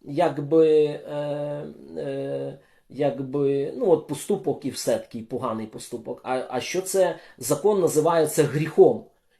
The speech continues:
І, ага, значить, це, значить, це від чого треба позбавитися. Але знову ж апостол Павло каже: «Я не можу від цього позбавитися». І він тут далі,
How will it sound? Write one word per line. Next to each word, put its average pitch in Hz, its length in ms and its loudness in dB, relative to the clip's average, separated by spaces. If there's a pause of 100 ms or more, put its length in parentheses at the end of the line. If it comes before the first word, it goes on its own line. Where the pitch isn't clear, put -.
(140)
І, 143 220 0
ага, 156 320 2
значить, 151 600 -4
це, - 200 -12 (420)
значить, 151 400 -4
це 190 160 4
від 165 200 -4
чого 185 240 2
треба 170 380 2
позбавитися. 151 1120 0 (340)
Але 156 220 8
знову 214 300 4
ж - 80 2
апостол 165 380 0
Павло 180 280 4
каже: 156 340 2 (260)
«Я 170 160 0
не 220 140 2
можу 240 400 4
від 139 180 0
цього 117 260 0
позбавитися». 92 920 -12
І 123 100 -8
він 156 140 -4
тут 160 140 0
далі, 170 480 2